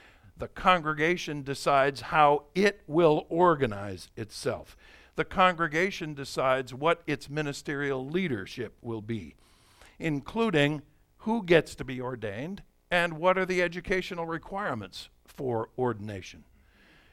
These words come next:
In a congregational system, that little group or large group of people decides.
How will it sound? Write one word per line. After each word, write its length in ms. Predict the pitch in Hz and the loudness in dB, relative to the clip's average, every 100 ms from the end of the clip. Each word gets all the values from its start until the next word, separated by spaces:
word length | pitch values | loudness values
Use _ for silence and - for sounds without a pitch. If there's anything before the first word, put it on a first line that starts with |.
| _ _ - | _ _ -4
In 100 | 143 | -2
a 60 | |
congregational 840 | 135 175 196 185 180 180 180 175 160 | -2 2 2 2 -2 -2 -2 -6 -8
system, 600 | - 175 160 - 160 156 - | -6 -8 -8 -6 -6 -6 -14
that 360 | 120 151 160 160 | -2 4 4 2
little 400 | 143 143 156 151 | -4 -2 0 -2
group 360 | 127 117 139 143 - | -4 -4 -4 -4 -12
or 300 | 120 123 107 | -8 -6 -4
large 460 | 104 147 160 131 | 4 8 8 4
group 320 | 120 131 135 - | -8 -10 -10 -12
of 100 | - | -12
people 440 | 147 120 139 127 - _ - | -12 -8 -8 -8 -12 _ -10
decides. 880 | 131 127 - 117 90 85 80 - | -8 -6 -4 -4 -6 -12 -18 -20